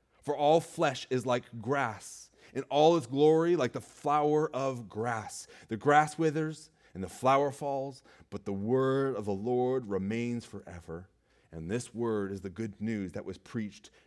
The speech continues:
to you. Now, it would be far too easy for us to miss the point of what Peter is using this passage here for. He's quoting Isaiah chapter forty, and it would be easy for us to really miss what he's doing here. In fact,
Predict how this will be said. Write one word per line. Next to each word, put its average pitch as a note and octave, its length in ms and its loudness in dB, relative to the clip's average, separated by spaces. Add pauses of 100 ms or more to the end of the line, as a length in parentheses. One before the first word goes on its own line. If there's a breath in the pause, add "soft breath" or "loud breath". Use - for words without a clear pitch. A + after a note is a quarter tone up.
(120 soft breath)
to - 180 -8
you. E2+ 340 -8 (960)
Now, A#2 280 -2 (180 loud breath)
it C#3+ 100 0
would D3+ 100 6
be D3 120 0
far D3+ 460 2
too - 180 -6
easy C3 280 -4
for B2+ 160 -2
us A#2+ 100 0
to A#2 80 -4
miss C3 320 -2
the D3+ 120 -6
point C3 300 -2
of G2+ 100 -6
what C#3+ 260 0
Peter A2 520 -2 (380 loud breath)
is G#2 180 -4
using G#2+ 680 -4
this A2 240 -6
passage A#2 520 -6
here G#2 180 -4
for. G2+ 140 -6
He's A#2 120 -6
quoting D3+ 320 0
Isaiah A#2+ 360 0
chapter - 280 -8
forty, B2+ 340 -4
and - 240 -12
it C#3 40 -4
would C#3+ 100 -2
be C#3+ 200 -6
easy D#3+ 240 -2
for E3 160 -2
us B2+ 100 0
to A2+ 100 -6
really D3 360 2
miss B2+ 380 -2
what B2+ 140 0
he's A2 100 -6
doing D3+ 260 0
here. G2 120 -4
In G2+ 60 -6
fact, C3+ 320 0